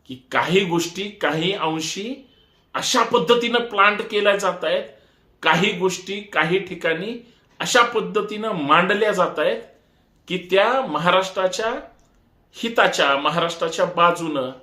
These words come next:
आणि महाराष्ट्राच्या विरोधात त्या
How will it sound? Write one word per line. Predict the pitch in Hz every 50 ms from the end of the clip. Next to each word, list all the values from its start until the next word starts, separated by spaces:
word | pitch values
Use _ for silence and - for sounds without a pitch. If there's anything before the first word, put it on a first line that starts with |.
| _ _ _ _ _ _ _ _
आणि | 131 147 170 202 233 285 294 - - _ _ _ _ _
महाराष्ट्राच्या | - 110 131 151 180 185 185 180 - - 165 165 - 196 180
विरोधात | 160 156 156 156 151 147 143 143 147 175 185 185 - - _ _ _ _ _ _ _ _ -
त्या | 160 165 185 202 226